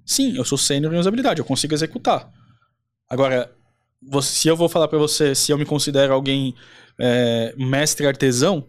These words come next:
não, não me considero. Eu não sei ensinar tudo de teste de usabilidade. Eu conheço pessoas que conhecem muito mais do que eu no mercado.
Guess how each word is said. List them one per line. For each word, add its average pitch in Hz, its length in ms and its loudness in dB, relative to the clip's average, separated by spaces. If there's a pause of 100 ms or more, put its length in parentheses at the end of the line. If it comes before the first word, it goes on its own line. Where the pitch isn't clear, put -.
(100)
não, 156 240 -2
não 120 180 -8
me 120 100 -4
considero. 143 580 -4 (360)
Eu 135 140 -4
não 151 160 -2
sei 202 200 2
ensinar 147 520 -2
tudo 151 260 -2
de 131 140 -6
teste 127 200 0
de - 60 -4
usabilidade. 120 560 -4 (400)
Eu 120 80 -6
conheço 135 340 -2
pessoas 180 340 0
que - 80 -12
conhecem 208 300 0
muito 220 520 6
mais 175 180 4
do 151 80 -2
que 147 140 -4
eu 135 220 2
no 127 40 -4
mercado. 113 540 -4